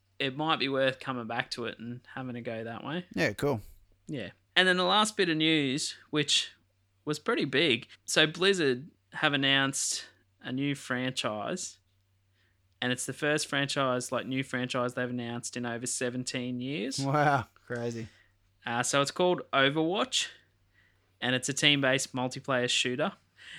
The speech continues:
Speaker 1: And they said it's, it's based on big, goofy, like, funny-looking char-, cartoon characters,
Speaker 2: Hmm.
Speaker 1: and, um, and fun and upgrading and that sort of thing. So it looks pretty cool from what I've seen.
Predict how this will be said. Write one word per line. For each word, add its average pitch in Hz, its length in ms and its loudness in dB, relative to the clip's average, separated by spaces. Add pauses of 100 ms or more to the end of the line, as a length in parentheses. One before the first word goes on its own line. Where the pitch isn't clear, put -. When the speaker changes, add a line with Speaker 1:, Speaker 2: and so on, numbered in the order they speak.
Speaker 1:
And 127 120 0
they 127 80 8
said 139 220 6
it's, - 140 -2 (760)
it's - 220 -2
based 156 440 6
on 131 380 2 (400)
big, 170 420 2
goofy, 139 580 0 (260)
like, 117 260 -6
funny-looking 127 800 -4
char-, 117 320 -6 (140)
cartoon 123 400 0
characters, 135 680 -4 (380)
Speaker 2:
Hmm. 113 120 -2
Speaker 1:
and, 113 260 -2
um, 113 340 -8 (100)
and 113 320 -8
fun 120 260 -4
and 113 120 -6
upgrading 110 540 -6
and 107 80 -8
that 107 180 -8
sort 107 140 -8
of 107 80 -10
thing. 98 260 -8
So 110 320 -2 (400)
it - 160 0
looks 262 200 0
pretty 180 240 4
cool 139 280 4
from 151 160 -2
what 127 120 2
I've 127 160 2
seen. 180 400 0